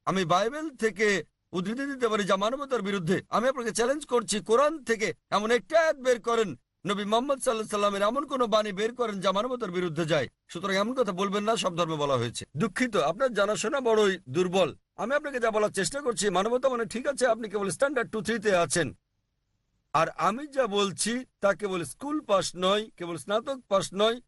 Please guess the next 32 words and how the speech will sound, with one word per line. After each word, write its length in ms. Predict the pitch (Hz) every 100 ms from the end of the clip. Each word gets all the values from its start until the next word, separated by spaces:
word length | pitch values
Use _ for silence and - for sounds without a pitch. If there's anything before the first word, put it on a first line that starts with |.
| _ -
বুঝতে 260 | 170 - 233
হবে 200 | 247 240
স্নাতকোত্তর 640 | 233 247 285 269 - 247
পাস 220 | 214 185
হতে 120 | 165
হবে 100 | 175
আপনাকে। 380 | 165 147 123 101 - _ _ _
ইসলাম 340 | 127 208 262 285
মানে 180 | 247
উচ্চ 360 | 233 247 - 339
পর্যায়ের, 680 | 339 330 277 226 226 190 98 _ _ _ _ _ _ _ _
কেবল 220 | 254 294
মানবতার 500 | 208 214 254 285 294
কোনো 180 | 285 247
পর্যায় 380 | 226 208 208 202
নেই। 260 | 214 180 - _ _ _ _ _ _ _ _ _ _ _ _ 123
ভালো 200 | 190 302
মানুষ 340 | 302 330 -
না 100 | 277
হলে 220 | 247 254
কোনো 220 | 220 233
মুসলমান 600 | 214 208 226 269 254 226
ভালো 240 | 185 202 208
মুসলমান 640 | 196 180 208 208 240 294 - _ _ -
হতে 160 | 220 277
পারবে 340 | 254 202 208
না। 260 | 208 175 - _ _
আমি 200 | 214 285
আপনাকে 320 | 302 311 277
চ্যালেঞ্জ 320 | 196 233 233 -
করছি, 300 | 226 - 196
ইসলামের 640 | 175 247 240 240 226